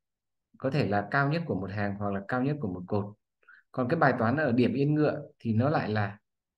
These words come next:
ờ, điểm cái yên ngựa, các bạn nào cưỡi con ngựa là biết. Nếu đi từ hông, từ bên trái sang bên phải con ngựa thì cái chỗ,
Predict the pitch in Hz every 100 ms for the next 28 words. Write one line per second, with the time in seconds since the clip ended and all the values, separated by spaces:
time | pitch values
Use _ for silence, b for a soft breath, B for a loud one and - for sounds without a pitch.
0 | _ 113 110 113 127 104 165 160 165 156
1 | 113 113 147 135 120 110 160 160 151 143
2 | 101 107 110 139 156 - _ _ _ 131
3 | 156 170 156 127 117 113 107 151 156 151
4 | 139 117 135 135 110 127 147 143 143 117
5 | 120 139 139 - - - _ _ _ 113
6 | 110 135 139 156